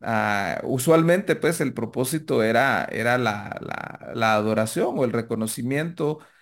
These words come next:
de, de, de, de Dios o, o, o de incluso personas, eh, como reyes y personas en, en, en altos cargos, ¿verdad? A quienes se les daba regalos muy caros. Entonces,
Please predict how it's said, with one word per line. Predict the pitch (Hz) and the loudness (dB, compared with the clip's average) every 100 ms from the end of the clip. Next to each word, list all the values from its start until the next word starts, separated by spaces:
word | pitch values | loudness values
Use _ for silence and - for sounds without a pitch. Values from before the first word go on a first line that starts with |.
| _ - | _ -10
de, | 113 110 104 101 - | 0 2 2 0 -4
de, | 113 104 104 101 98 - - - - - | -2 -2 0 -2 -4 -6 -8 -10 -14 -14
de, | - 110 107 71 - | -4 -2 0 -2 -6
de | 87 107 98 113 - | -4 -4 -4 -6 -8
Dios | - 127 151 214 - - | -2 4 4 4 0 -4
o, | |
o, | 107 101 95 - 107 101 - 117 | -4 -2 -4 -6 -4 -4 -4 -4
o | 104 | 0
de | 104 101 101 | 0 0 -2
incluso | 104 131 143 160 165 - _ _ _ | -2 0 0 2 -2 -4 _ _ _
personas, | 120 113 - 123 131 135 - 101 | 0 0 2 4 4 2 0 0
eh, | 107 101 92 85 90 | 2 2 2 -2 -4
como | 101 101 | -4 -2
reyes | 110 135 151 147 127 127 | 2 2 4 4 2 0
y | 104 98 | -6 -6
personas | 110 98 113 113 123 | -8 -4 -2 -2 -4
en, | 104 92 | -6 -8
en, | - 104 95 - | -8 -8 -8 -10
en | - 107 | -6 0
altos | 110 120 123 - | 0 0 -4 -2
cargos, | 135 135 95 82 | 0 0 -4 -8
¿verdad? | 92 107 | -2 -2
A | 120 | 0
quienes | 117 107 | 0 0
se | - - - - 117 | -4 -12 -18 -4 0
les | 107 101 | 0 2
daba | 110 107 127 | 2 4 2
regalos | 98 90 98 110 135 | 0 -2 -4 -6 -10
muy | 127 | -8
caros. | 123 - - 123 | -4 -2 -4 -8
Entonces, | - 113 123 160 165 | -10 -8 -6 -6 -8